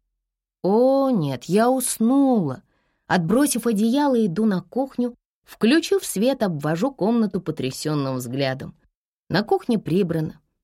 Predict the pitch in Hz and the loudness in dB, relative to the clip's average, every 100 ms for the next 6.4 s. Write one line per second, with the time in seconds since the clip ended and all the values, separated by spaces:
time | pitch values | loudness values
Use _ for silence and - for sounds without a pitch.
0 | _ - - 185 285 240 - 233 247 175 | _ -4 -2 0 -2 -2 -2 0 0 0
1 | 131 143 160 170 160 139 139 147 180 170 | -2 -2 0 0 -2 -2 -2 0 0 0
2 | 147 135 - 127 - 127 139 143 131 131 | -4 -8 -8 -10 -8 -6 -4 -4 -4 -4
3 | 139 139 - - _ _ _ - 160 311 | -4 -6 -10 -20 _ _ _ -4 2 2
4 | 370 330 - 214 254 254 190 170 - 262 | 2 0 -2 0 0 0 -2 -2 0 0
5 | 240 151 147 220 214 202 - 165 165 - | 0 -2 0 0 -2 -4 -6 -8 -10 -10
6 | 139 127 123 | -8 -8 -10